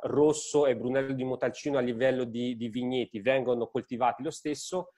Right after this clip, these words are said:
solo che il rosso di Montalcino esce al secondo anno dalla vendemmia e il Brunello di Montalcino al, eh, quinto anno dalla vendemmia. È una delle pochissime di O C G, eh, quello del Brunello, che esce al quinto anno.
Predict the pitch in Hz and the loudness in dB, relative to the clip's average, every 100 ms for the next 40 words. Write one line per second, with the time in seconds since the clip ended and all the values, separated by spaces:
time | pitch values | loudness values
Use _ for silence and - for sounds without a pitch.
0 | _ - 156 139 135 120 113 135 - - | _ -2 2 2 0 0 0 -2 -6 -10
1 | 127 123 120 120 98 131 117 101 117 107 | -4 -2 -2 -4 -4 -4 -4 -2 -2 -2
2 | - 101 - - 104 - 120 127 117 117 | -4 -6 -6 -6 -6 -4 -2 -2 0 -2
3 | 107 101 98 104 113 151 151 120 117 120 | -2 -6 -4 -4 -2 -4 -2 -2 -2 -2
4 | - 120 107 117 113 120 120 117 123 - | -2 -6 -4 -2 -2 -2 -4 -4 -8 -8
5 | 113 120 117 - 104 113 113 _ _ _ | -6 -4 -4 -4 -4 -4 -8 _ _ _
6 | _ 107 101 98 - 143 131 - 120 117 | _ -8 -6 -6 -6 -4 -4 -6 -2 0
7 | 113 117 110 110 110 107 107 104 101 101 | 0 -2 -4 -2 0 -2 -4 -6 -4 -2
8 | 127 139 123 117 117 - 110 175 175 - | 0 2 0 0 -2 -2 -4 -4 -4 -2
9 | 131 110 120 - - 117 127 262 95 _ | -2 -2 -4 -6 -12 -8 -4 -4 -6 _
10 | _ _ _ 98 92 98 107 - _ - | _ _ _ -10 -10 -10 -14 -16 _ -8
11 | 117 113 113 120 139 127 131 131 123 - | -4 -2 -2 -2 -2 0 -2 -4 -4 -2
12 | 127 104 143 135 123 127 113 104 98 95 | -2 -2 -2 -2 -2 -2 0 -2 -6 -10